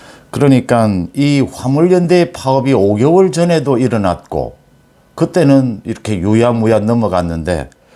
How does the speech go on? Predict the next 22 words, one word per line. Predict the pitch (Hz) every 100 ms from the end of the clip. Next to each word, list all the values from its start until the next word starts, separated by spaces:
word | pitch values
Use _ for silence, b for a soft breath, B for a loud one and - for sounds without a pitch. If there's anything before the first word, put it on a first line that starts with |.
| b b b
이번에 | 90 131 185 78
왜 | 76 117 190 202
또 | 220 175
화물연대 | 151 147 151 147 135 127
파업을 | - 120 117 113 90 - 117 117
했는가? | 104 120 101 85 76 64 - _ _ b b b b
그다음 | - 98 92 87 -
오늘부터 | 131 147 135 120 117 123 117 98 -
서울 | - - 135 151
지하철 | 131 147 147 147 151 143 139
파업이 | - 117 110 110
시작이 | - 90 95 90
됐습니다. | 98 90 - 73 71 - - _ _ b b b b
다음 | 127 139 135
달 | 131 107
이 | 92
일부터는 | 117 123 117 - 117 120 110
철도 | - 170 165 - 165
노조가 | 156 110 120 110 -
또 | 98 -
파업을 | - 101 98 98 85
합니다. | - 95 87 69